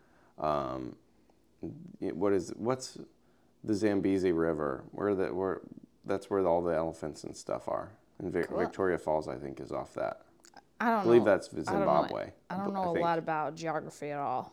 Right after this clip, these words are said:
Speaker 1: I think that's Zimbabwe.
Speaker 2: Sorry.
Speaker 1: I don't know where Kilimanjaro is. Is that, uh,
Speaker 2: Just told you I don't know anything about geography.
Speaker 1: I forgot where it is. It doesn't matter. But that's where I'd have to, I guess I'd have to know before I book the ticket.
Speaker 2: Yeah.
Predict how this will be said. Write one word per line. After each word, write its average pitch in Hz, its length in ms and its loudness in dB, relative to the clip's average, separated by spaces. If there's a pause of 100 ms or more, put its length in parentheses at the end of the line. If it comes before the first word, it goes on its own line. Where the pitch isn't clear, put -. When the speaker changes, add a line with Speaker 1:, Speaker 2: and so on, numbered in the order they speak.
(260)
Speaker 1:
I - 40 -20
think 117 180 0
that's - 220 2
Zimbabwe. 73 560 -2 (200)
Speaker 2:
Sorry. 156 440 -6 (1120)
Speaker 1:
I - 80 -2
don't 139 140 6
know 131 100 6
where 107 140 4
Kilimanjaro 82 720 2
is. 64 140 -10
Is 82 100 -4
that, 90 240 2
uh, 78 360 -4 (920)
Speaker 2:
Just 175 240 -6
told 156 180 0
you 165 80 0
I - 20 0
don't 156 180 -4
know 156 120 -6
anything 160 260 -8
about 147 180 -10
geography. 90 280 -8
Speaker 1:
I - 20 -6
forgot 73 380 -2
where 55 120 -4
it 64 80 -2
is. 64 280 -6 (100)
It 107 100 -8
doesn't 101 280 2
matter. 78 440 -2 (100)
But 98 160 2
that's 120 220 4
where 98 220 0
I'd 95 120 4
have 113 160 4
to, - 80 0
I 113 40 4
guess 127 200 2
I'd 135 60 2
have 120 140 0
to - 80 -2
know 92 180 0
before 87 240 -2
I - 40 0
book 80 200 -8
the 80 100 -4
ticket. 76 420 -6
Speaker 2:
Yeah. - 180 0